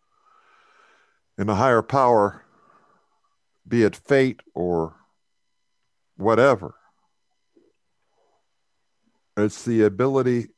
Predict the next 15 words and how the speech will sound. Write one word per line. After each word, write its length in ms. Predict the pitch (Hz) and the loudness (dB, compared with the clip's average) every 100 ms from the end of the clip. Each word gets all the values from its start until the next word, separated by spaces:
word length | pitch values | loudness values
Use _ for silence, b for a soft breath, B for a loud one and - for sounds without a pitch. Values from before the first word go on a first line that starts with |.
| _ _ _ | _ _ _
inability 840 | 113 131 117 101 123 120 120 110 110 | -4 -2 -2 0 0 0 -2 -2 -6
to 200 | - 104 | -8 -8
respond 960 | 95 98 - - 120 117 113 110 - _ _ _ _ _ _ _ _ _ - 95 | -8 -10 -12 -6 -2 0 -2 -4 -10 _ _ _ _ _ _ _ _ _ -20 -20
with, 440 | 95 92 104 104 _ _ _ | -18 -10 -8 -8 _ _ _
with, 260 | 87 98 - | -8 -8 -8
with, 200 | 92 - 90 - 82 | -12 -12 -16 -14 -8
with 320 | 95 90 _ | -8 -8 _
peace. 480 | 131 113 - - - _ _ _ _ _ _ _ | -4 -4 -6 -16 -20 _ _ _ _ _ _ _
I'm 120 | 85 | -10
really 200 | 107 117 | -6 -6
struggling 500 | - - 104 87 80 | -8 -4 -4 -2 -6
with 120 | 78 | -6
an 80 | 76 | -8
idea 380 | 76 69 76 71 | -8 -8 -8 -8
here. 240 | 67 71 | -10 -14